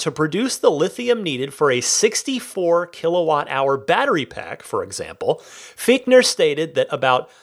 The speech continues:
three thousand eight hundred forty liters of water are evaporated, according to usual calculation methods. This is roughly comparable to, to the production of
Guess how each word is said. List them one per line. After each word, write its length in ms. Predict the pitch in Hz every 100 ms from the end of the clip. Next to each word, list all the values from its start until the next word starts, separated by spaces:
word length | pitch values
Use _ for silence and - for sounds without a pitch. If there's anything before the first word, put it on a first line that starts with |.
| _
three 280 | - 202 277
thousand 520 | 269 214 185 160 170
eight 160 | 160 160
hundred 360 | 160 147 147
forty 400 | - 143 135 143
liters 400 | 127 123 117 117
of 220 | - 131 131
water 400 | 220 220 151 -
are 180 | 131
evaporated, 880 | 143 135 127 180 233 110 87 85 139 - - - -
according 400 | 180 180 165 170
to 140 | -
usual 480 | 151 123 123 123 120
calculation 760 | 123 113 107 110 101 95 123 131
methods. 560 | 214 214 - - - - _ _ _ _ _ _ _ -
This 240 | 151 175
is 160 | 160 107
roughly 460 | 110 220 247 262 226
comparable 720 | 175 147 131 110 98 110 - - - -
to, 220 | - 233 - -
to 100 | 170
the 100 | 202
production 500 | 226 170 147 170 160
of 460 | 135 113 131 185